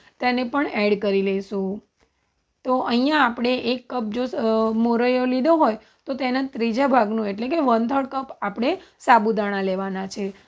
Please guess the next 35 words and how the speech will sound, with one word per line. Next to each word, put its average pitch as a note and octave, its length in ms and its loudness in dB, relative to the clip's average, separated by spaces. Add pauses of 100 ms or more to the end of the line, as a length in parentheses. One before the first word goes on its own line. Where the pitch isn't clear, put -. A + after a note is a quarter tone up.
જેનાથી B3+ 460 0
સરસ A#3 460 0
એવું A#3 280 0
ઢોસામાં A3 560 -4
બાઇન્ડિંગ G3 460 0
આવશે. F#3+ 540 -4 (520)
હવે D#4+ 300 4
આની C4+ 400 -4
અંદર B3 240 0
આપણે, A#3+ 380 -2 (400)
અ, A3 160 -2
સ્વાદ B3+ 320 2
પ્રમાણે, A3+ 640 -2
અ, G#3+ 220 -2
મીઠું A#3 520 0
અને A#3 260 -2
દહીં G#3+ 320 4
એડ G3+ 180 2
કરવાનું G3 460 -4
છે. G3 280 -4 (340)
તો D#4+ 60 -6
અહીંયા D4 200 2
આપણે B3+ 220 0
એક C4+ 340 -2
ટેબલસ્પૂન A#3+ 600 -2
ભરીને B3+ 420 2
અથવા A#3+ 300 -2
તો C#4 180 2
એક B3 300 -2
ટીસ્પૂન B3+ 460 -6
જેટલું C4+ 380 0
દહીં G3+ 280 4
એડ G3 160 0
કરી G3+ 240 -2
લેવાનું. G3 560 -4